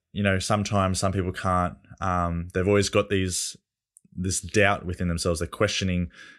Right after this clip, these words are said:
um, "Do I really belong?" And they're constantly searching for um, the cues, looking for these belonging cues in people. And, uh, and that, that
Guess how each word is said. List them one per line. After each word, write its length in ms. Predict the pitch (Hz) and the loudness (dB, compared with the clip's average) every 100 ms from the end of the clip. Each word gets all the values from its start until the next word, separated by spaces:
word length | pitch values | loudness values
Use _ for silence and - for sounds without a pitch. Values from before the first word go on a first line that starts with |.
| _ | _
um, 320 | 90 87 87 87 | -2 0 0 0
"Do 100 | 92 | 2
I 60 | |
really 240 | 90 95 87 | 4 4 2
belong?" 440 | 90 95 95 90 | 2 4 4 2
And 140 | 90 | 0
they're 100 | 90 | 0
constantly 520 | 90 - 104 - 90 82 | -2 -2 -2 -2 -4 -4
searching 540 | - 92 90 - 85 | 0 0 0 -2 -6
for 440 | - 87 85 85 - - - - _ _ _ _ - | -4 -2 0 -2 -6 -18 -20 -20 _ _ _ _ -4
um, 440 | 90 85 85 85 | 0 0 0 -4
the 120 | 92 95 | -4 -4
cues, 580 | - 113 104 85 82 | 0 2 4 2 -2
looking 300 | 90 92 101 | -4 -2 -2
for 140 | 92 92 | 0 0
these 120 | 87 | 0
belonging 260 | 95 95 92 | 0 -2 -2
cues 240 | 95 85 | -2 -2
in 100 | 85 | -2
people. 480 | - 87 - 82 85 - _ _ _ _ _ _ _ _ _ - - | -4 -6 -4 -6 -6 -14 _ _ _ _ _ _ _ _ _ -20 -2
And, 380 | 98 95 92 - - _ _ _ _ _ _ _ _ - | 2 4 2 -2 -8 _ _ _ _ _ _ _ _ -12
uh, 120 | - - | -12 -4
and 120 | 107 | 2
that, 220 | 117 110 98 | 2 2 2
that 260 | 117 - | 2 0